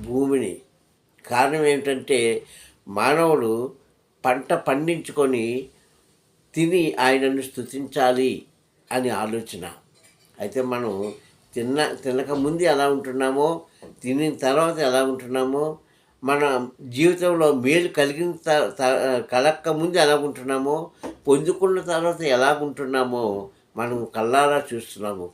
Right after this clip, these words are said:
ప్రియ సహోదరులారా, అక్కడ అంటాడు కదా, అరవై ఐదో అధ్యాయము కీర్తన భాగంలో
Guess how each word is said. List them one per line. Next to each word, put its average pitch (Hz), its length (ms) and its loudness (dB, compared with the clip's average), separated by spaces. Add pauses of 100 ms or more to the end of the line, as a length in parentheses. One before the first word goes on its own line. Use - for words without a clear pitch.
ప్రియ 131 140 -4
సహోదరులారా, 113 920 -4 (160)
అక్కడ 107 180 -12
అంటాడు 113 340 -8
కదా, 95 460 -6 (500)
అరవై 127 280 0
ఐదో 131 280 4
అధ్యాయము 113 720 -2 (380)
కీర్తన 123 380 -2
భాగంలో 110 760 -2